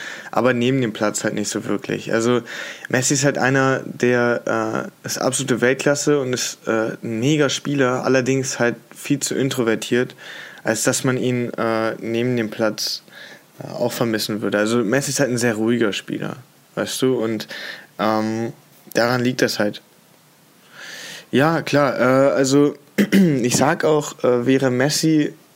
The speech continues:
ähm, deut-, also extrovertierter, so, und würde nicht nur mit dem Ball reden, äh, so wie du gerade gesagt hast, äh, dann denke ich, wäre, wäre Barcelona über Jahre hinweg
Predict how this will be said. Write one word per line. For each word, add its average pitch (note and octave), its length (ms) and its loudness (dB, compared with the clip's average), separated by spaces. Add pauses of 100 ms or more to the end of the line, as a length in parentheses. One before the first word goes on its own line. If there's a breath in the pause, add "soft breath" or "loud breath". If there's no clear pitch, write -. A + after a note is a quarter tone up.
(600)
ähm, A#2+ 360 -2 (100)
deut-, - 340 0
also A#2 260 2
extrovertierter, E3 920 2 (100)
so, F3+ 320 -2 (580 loud breath)
und C3+ 180 4
würde C3 160 4
nicht C#3 260 2
nur E3+ 80 4
mit E3 200 2
dem D#3+ 120 2
Ball C#3+ 220 4
reden, D#3 520 0 (200)
äh, B2+ 240 0
so B2 160 0
wie A#2+ 60 2
du A#2+ 100 2
gerade A#2 240 2
gesagt A#2 360 0
hast, - 260 -4 (600 loud breath)
äh, A2+ 240 2
dann A2 220 0
denke C3 280 0
ich, A2+ 260 -4
wäre, A#2 720 2 (120)
wäre A2+ 480 0
Barcelona A2+ 640 0
über A2+ 400 0 (340 loud breath)
Jahre B2 420 2
hinweg B2+ 560 0